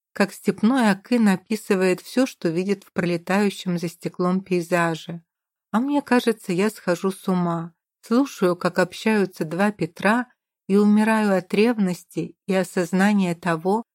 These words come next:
что мой ребенок лишен многих важностей, без которых ему расти трудно, что я не могу ему обеспечить должного внимания и исполнить все его желания,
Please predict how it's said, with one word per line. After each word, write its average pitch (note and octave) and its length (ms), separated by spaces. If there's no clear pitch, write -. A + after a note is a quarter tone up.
что - 240
мой G3 240
ребенок A3+ 560
лишен F#3 360
многих A#3 520
важностей, F3 840
без E3+ 240
которых E3+ 560
ему F#3 340
расти F3 480
трудно, E3 680
что - 220
я G3+ 160
не G#3+ 120
могу G#3 320
ему G#3+ 280
обеспечить G3 680
должного F#3 540
внимания F#3 840
и G3+ 120
исполнить G#3+ 580
все - 260
его A3 220
желания, F3 800